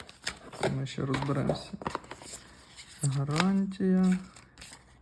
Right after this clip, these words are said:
Так, швидка інструкція.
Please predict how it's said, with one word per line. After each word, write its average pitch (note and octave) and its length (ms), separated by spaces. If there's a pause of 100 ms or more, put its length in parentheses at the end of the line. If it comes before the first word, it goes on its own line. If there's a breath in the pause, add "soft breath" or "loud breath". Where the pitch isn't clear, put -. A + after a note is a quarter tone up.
(4000 loud breath)
Так, C#3+ 720 (180)
швидка - 500
інструкція. - 880